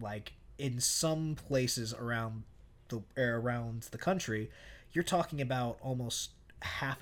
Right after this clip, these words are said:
hour before police can show up. So, it's a matter of, "Hey, I'd rather have my self-defense in my own hand in case it came down to the worst, to the worst.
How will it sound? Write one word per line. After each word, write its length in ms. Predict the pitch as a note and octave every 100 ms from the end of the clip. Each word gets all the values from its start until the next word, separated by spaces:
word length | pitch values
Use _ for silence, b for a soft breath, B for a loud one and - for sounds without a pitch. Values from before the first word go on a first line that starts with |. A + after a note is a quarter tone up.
| -
hour 540 | - C3 G#2 - A2+ - B2+
before 400 | A#2+ - A#2 A2
police 400 | - A#2 A2+ -
can 140 | A2
show 300 | - A2 F#2
up. 260 | - - - - - - - - - - - - - - -
So, 1040 | - - - - - C#3+ C3 B2 A#2 A2 A2+ - - - - - - -
it's 300 | - D#3+ - -
a 80 | D#3+
matter 340 | E3 F3 D#3+
of, 160 | C#3 B2
"Hey, 380 | F3 D3+ A#2+
I'd 180 | G#2+ C#3
rather 300 | C#3 D3 C#3+
have 320 | C3 C#3 C3 B2
my 120 | A#2+
self-defense 720 | - C3+ - B2+ C3+ B2 -
in 80 | A#2
my 140 | A2
own 240 | G#2+ A#2+
hand 300 | A#2 A#2 A#2
in 60 | A2+
case 320 | - B2 A#2
it 140 | G#2 -
came 240 | B2+ A#2+
down 260 | A2+ A2+ A#2
to 100 | -
the 80 |
worst, 440 | G#2 A#2 B2 - -
to 80 | A2
the 80 |
worst. 460 | G#2 C3 C3+ B2 -